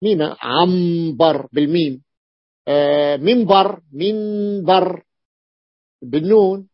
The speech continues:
جعلوها ميم، منبر. آه، آه، آه، وقوى من وقى، لأني وقوى من وقى، فيقولون تقوى، فأبدلوا الواو تاء، لاحظت؟ وبقي الوزن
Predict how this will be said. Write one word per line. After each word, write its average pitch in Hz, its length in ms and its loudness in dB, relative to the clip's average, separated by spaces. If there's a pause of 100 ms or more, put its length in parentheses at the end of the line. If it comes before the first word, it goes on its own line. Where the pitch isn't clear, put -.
(240)
جعلوها 151 380 -2
ميم، 156 240 -10
منبر. 180 1000 -2 (640)
آه، 143 680 -4 (120)
آه، - 840 -4 (380)
آه، 139 260 -4
وقوى 190 580 2
من 165 140 2
وقى، - 280 4
لأني 147 400 -4 (460)
وقوى 156 340 -2
من 240 120 -2
وقى، 254 380 2 (420)
فيقولون 151 520 -2
تقوى، 247 420 -4 (280)
فأبدلوا 135 640 -2
الواو 139 580 0 (220)
تاء، 156 380 -2 (880)
لاحظت؟ 147 220 -10
وبقي 160 360 0
الوزن 143 340 -2